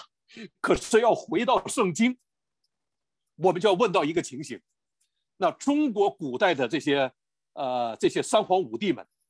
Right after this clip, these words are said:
他们有跟神，就像亚伯拉罕、以赛亚各那样立过约吗？有没有过？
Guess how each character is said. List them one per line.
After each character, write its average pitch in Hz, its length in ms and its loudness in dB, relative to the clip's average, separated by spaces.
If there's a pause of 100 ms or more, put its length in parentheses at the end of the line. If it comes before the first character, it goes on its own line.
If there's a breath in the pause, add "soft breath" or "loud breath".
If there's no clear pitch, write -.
(720)
他 220 160 0
们 220 180 -4
有 131 240 0
跟 233 320 0 (260)
神， - 480 -4 (520)
就 233 160 -2
像 175 220 -2
亚 120 120 0
伯 196 100 0
拉 226 80 4
罕、 208 160 -2
以 113 80 -12
赛 202 180 -2
亚 135 200 -2
各 269 180 -4
那 185 200 -6
样 120 240 -6 (320)
立 196 180 -4
过 160 160 -2
约 233 260 0
吗？ 220 220 0 (2500)
有 196 120 0
没 202 100 0
有 185 100 0
过？ 165 280 -2